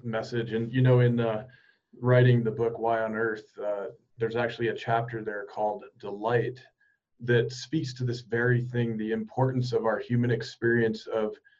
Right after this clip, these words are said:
just being with, connecting with these natural places and really delighting in that. And it's so nourishing for us. Of course, the science is showing more and more that taking the time for this kind of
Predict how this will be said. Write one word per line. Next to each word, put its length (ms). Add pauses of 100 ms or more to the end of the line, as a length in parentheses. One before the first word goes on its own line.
(280)
just 440
being 460
with, 360
connecting 540
with 380
these 460 (100)
natural 440
places 480
and 220
really 280
delighting 840
in 260
that. 240
And 140
it's 340
so 240
nourishing 640
for 180
us. 80
Of 120
course, 380 (640)
the 120
science 500
is 100
showing 340
more 220
and 100
more 260
that 160 (360)
taking 380
the 100
time 360
for 140
this 160
kind 300
of 160